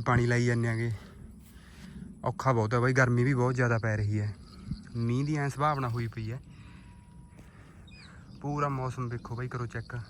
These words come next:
ਐਂ ਜਮਾਂ ਮੀਂਹ ਆਉਣ ਵਾਲਾ ਹੈਗਾ। ਰਹੀ ਗੱਲ ਬਾਈ, ਜਿੰਨੀ ਵੀ ਮਿਹਨਤ ਕਰਾਂਗੇ ਆਪਾਂ ਉਨੀ ਥੋੜ੍ਹੀ ਆ। ਮਿਹਨਤ ਤੋਂ ਕਦੇ ਵੀ ਬੰਦੇ ਨੂੰ ਭੱਜਣਾ ਨਹੀਂ ਚਾਹੀਦਾ। ਇੱਕ ਨਾ ਇੱਕ ਦਿਨ ਪ੍ਰਮਾਤਮਾ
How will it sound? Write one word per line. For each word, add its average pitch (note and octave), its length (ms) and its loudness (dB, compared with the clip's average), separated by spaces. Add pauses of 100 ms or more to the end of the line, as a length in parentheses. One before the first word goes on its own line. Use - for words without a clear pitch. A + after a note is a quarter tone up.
(160)
ਐਂ B2 240 -4
ਜਮਾਂ A#2+ 320 -4 (160)
ਮੀਂਹ C3 220 -2
ਆਉਣ C3 180 0
ਵਾਲਾ A#2 160 -2
ਹੈਗਾ। G#2 140 -4 (380)
ਰਹੀ D3 300 6
ਗੱਲ C#3+ 160 8
ਬਾਈ, D3 140 6
ਜਿੰਨੀ C#3 260 6
ਵੀ D3+ 100 8
ਮਿਹਨਤ C#3 320 4
ਕਰਾਂਗੇ C3+ 300 4
ਆਪਾਂ B2+ 200 2
ਉਨੀ B2 180 4
ਥੋੜ੍ਹੀ C3 320 2
ਆ। C3 140 0 (220)
ਮਿਹਨਤ B2 380 2
ਤੋਂ C3+ 100 2
ਕਦੇ A#2+ 220 2
ਵੀ C3 80 2
ਬੰਦੇ A#2+ 260 2
ਨੂੰ A2+ 80 2
ਭੱਜਣਾ B2 300 4
ਨਹੀਂ A2+ 120 4
ਚਾਹੀਦਾ। A2+ 380 2 (1400)
ਇੱਕ C#3 220 -4
ਨਾ D3 80 8
ਇੱਕ C#3 160 2
ਦਿਨ C#3 160 2
ਪ੍ਰਮਾਤਮਾ C3 640 2